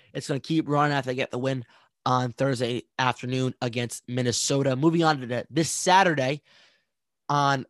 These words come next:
the second of January, number eight Texas takes on number three Kansas at Allen Fieldhouse at twelve P M. That game's on E S P N two, a Big twelve blockbuster,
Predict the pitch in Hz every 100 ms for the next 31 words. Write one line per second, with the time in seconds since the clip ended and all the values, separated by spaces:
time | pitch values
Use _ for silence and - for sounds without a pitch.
0 | - 131 - - 160 170 151 135 127 120
1 | 151 165 160 131 127 131 139 127 160 -
2 | 165 - 185 175 - 147 - - 160 -
3 | 147 156 - 135 160 175 190 - - 156
4 | 170 180 - - 160 156 143 143 - 151
5 | 165 - 156 160 151 - 151 143 143 139
6 | - 135 - 160 165 - 147 143 156 -
7 | 151 135 120 143 143 - 135 127 - 139
8 | 131 _ - 127 190 180 - 170 123 113
9 | 165 180 - 143 - 131